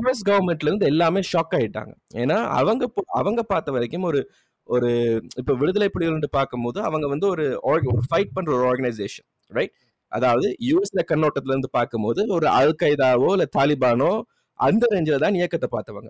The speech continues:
So, அந்த லென்ஸ்ல இருந்து இவங்க இயக்கத்தை பார்க்கும்போது, இப்படிப்பட்ட ஒரு ஆர்கனைசேஷன் எப்படி பீஸ் டாக்ஸுக்கு ஓகேன்னு சொல்லலாம்? ரைட்? So, அந்த கண்ணோட்டத்துல தான் அவங்க பார்க்க ஆரம்பிச்சவங்க. So, இது வந்து நிறைய பேருக்கு தெரியாது. இப்ப உலகத்துல இருக்க எல்லா மக்களும் நினைக்கிறவங்க, ஒரு இயக்கம் வந்து ஃபோர்ஸ்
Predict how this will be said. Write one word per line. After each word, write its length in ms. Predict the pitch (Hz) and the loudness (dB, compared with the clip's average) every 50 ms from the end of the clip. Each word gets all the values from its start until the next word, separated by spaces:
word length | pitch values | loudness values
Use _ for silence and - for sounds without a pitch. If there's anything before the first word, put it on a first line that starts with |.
| - _ | -20 _
So, 360 | _ - - - 160 160 127 - | _ -16 -4 0 2 2 2 0
அந்த 460 | - 123 131 147 208 247 294 302 262 220 | -2 -4 -2 -2 -2 -2 0 0 0 0
லென்ஸ்ல 420 | 175 165 170 196 196 - 180 170 | 2 0 0 0 -2 -2 -2 -2
இருந்து 160 | 165 165 185 | -2 -2 -2
இவங்க 160 | 180 170 143 | -4 -4 -2
இயக்கத்தை 400 | 127 135 147 160 - 160 143 - - | 0 0 0 0 -2 -4 -6 -4 -2
பார்க்கும்போது, 600 | - 113 113 - 110 107 107 110 131 185 247 - _ _ _ _ _ _ | -2 -2 -2 -2 -4 -6 -4 -4 -4 -4 -6 -6 _ _ _ _ _ _
இப்படிப்பட்ட 560 | - 143 165 - 262 349 320 240 220 190 190 | -6 -6 -4 0 0 0 2 0 0 0 0
ஒரு 140 | 165 147 139 | 2 2 4
ஆர்கனைசேஷன் 760 | 143 156 170 165 170 165 156 143 135 117 - - 165 190 226 | 4 2 2 0 0 0 0 0 0 -2 -2 -2 -6 -6 -6
எப்படி 380 | - - 147 165 - - 226 220 - | -2 -2 -2 -2 -2 -4 -6 -6 -4
பீஸ் 320 | - 175 185 196 - - 175 | -2 -2 -2 -2 0 0 0
டாக்ஸுக்கு 400 | 156 - - 160 147 147 135 135 | 0 0 -2 -4 0 2 2 2
ஓகேன்னு 240 | 135 - 143 131 | 2 0 -2 -2
சொல்லலாம்? 400 | 123 - - 117 104 104 98 - - _ _ _ _ _ _ _ _ _ _ _ _ _ _ _ _ _ _ _ - _ _ _ _ _ _ _ _ _ | -2 -2 -4 -4 -4 -4 -6 -10 -12 _ _ _ _ _ _ _ _ _ _ _ _ _ _ _ _ _ _ _ -20 _ _ _ _ _ _ _ _ _
ரைட்? 240 | 107 147 190 - | -2 -2 -2 -2
So, 200 | - - 151 135 | -4 0 0 2
அந்த 420 | - 117 123 160 220 254 262 240 - - | 4 4 2 2 2 0 0 0 0 2
கண்ணோட்டத்துல 520 | 165 160 175 170 165 - 156 - - 127 123 | 2 2 4 2 2 2 0 -2 0 -2 0
தான் 160 | 131 165 214 | 0 0 0
அவங்க 200 | 208 185 160 123 | 0 2 0 0
பார்க்க 380 | - 143 131 135 - 135 120 113 | 0 2 0 2 2 2 2 2
ஆரம்பிச்சவங்க. 460 | 117 104 107 - 101 98 95 107 - - _ _ _ _ _ _ _ _ _ _ _ _ _ _ | 0 -2 -6 -8 -8 -8 -8 -12 -14 -20 _ _ _ _ _ _ _ _ _ _ _ _ _ _
So, 360 | - - 170 165 160 151 127 - | -6 -2 2 2 4 4 4 4
இது 240 | 143 165 220 277 | 2 2 2 2
வந்து 240 | 262 254 233 247 262 | 2 2 2 4 2
நிறைய 260 | 220 190 202 214 214 | 2 2 4 4 2
பேருக்கு 320 | 202 - 180 180 185 180 165 | 2 2 0 -2 -2 -4 -4
தெரியாது. 280 | - 156 143 127 113 | -6 -4 -2 -2 -2
இப்ப 220 | 101 - 117 110 127 | -2 -2 -2 -2 0
உலகத்துல 440 | 160 185 214 202 202 196 196 190 180 | 0 0 0 0 0 -2 -2 0 0
இருக்க 300 | 175 165 - 160 135 131 | 0 -2 0 0 0 2
எல்லா 220 | 127 147 170 170 | 2 2 0 0
மக்களும் 340 | 160 156 147 - 156 147 147 | 0 0 -2 0 0 0 0
நினைக்கிறவங்க, 440 | 143 139 139 135 131 131 151 175 180 | 0 0 0 0 2 2 0 0 0
ஒரு 160 | 170 147 123 | 0 0 2
இயக்கம் 380 | 120 139 147 - - 165 147 | 2 0 0 0 0 0 0
வந்து 320 | 143 139 135 139 139 151 156 - | 0 -2 -2 -2 -2 -4 -4 0
ஃபோர்ஸ் 260 | 147 151 151 - | 2 2 2 0